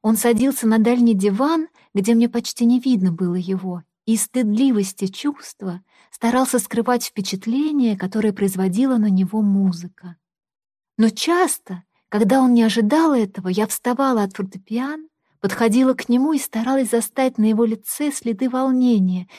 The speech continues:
неестественный блеск и влажность в глазах, которые он напрасно старался скрыть от меня. Мамаше часто хотелось посмотреть на нас в диванной, но, верно, она боялась стеснить нас, и иногда, будто не глядя на нас,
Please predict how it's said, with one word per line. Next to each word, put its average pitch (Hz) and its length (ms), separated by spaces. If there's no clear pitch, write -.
неестественный 233 640
блеск 254 420
и 208 40
влажность 247 520
в 226 40
глазах, 220 560
которые 202 380
он 190 120
напрасно 220 500
старался 220 520
скрыть 202 440
от 190 140
меня. 180 380
Мамаше 226 760
часто 262 400
хотелось 285 500
посмотреть 262 580
на 285 80
нас 262 160
в 233 180
диванной, 196 760
но, 196 80
верно, 208 320
она 202 100
боялась 202 480
стеснить 233 800
нас, 190 340
и 196 100
иногда, 208 400
будто 208 300
не 196 160
глядя 254 520
на 214 160
нас, 185 240